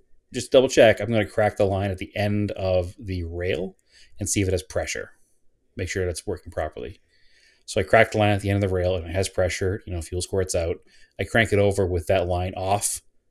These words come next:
the end of the return line and watch, you know, nice crystal clear fuel pour-, pouring out of it. I'm like,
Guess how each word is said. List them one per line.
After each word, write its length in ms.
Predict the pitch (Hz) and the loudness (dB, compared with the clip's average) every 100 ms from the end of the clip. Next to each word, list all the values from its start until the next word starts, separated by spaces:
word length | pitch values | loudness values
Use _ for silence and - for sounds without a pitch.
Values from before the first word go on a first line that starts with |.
| _ | _
the 160 | 98 85 - | -2 -2 -2
end 200 | 98 92 | -2 0
of 60 | |
the 40 | 85 | -2
return 300 | 82 104 110 | -2 -2 -2
line 320 | 110 113 120 _ _ - | -2 -2 -6 _ _ -8
and 160 | 95 87 | -4 0
watch, 400 | 87 - - _ _ - | 0 0 -8 _ _ -10
you 100 | 113 | -6
know, 120 | 87 | -4
nice 340 | 90 92 98 - | -4 0 0 -2
crystal 380 | - 107 110 | -6 -2 0
clear 260 | 98 101 98 | 0 2 2
fuel 400 | - 98 92 85 - | 0 0 0 -2 -2
pour-, 220 | 95 92 | -2 -2
pouring 280 | - 92 92 | 0 0 2
out 140 | 95 | 0
of 80 | 85 | -2
it. 100 | 87 | -6
I'm 80 | 95 | -10
like, 160 | 87 | -14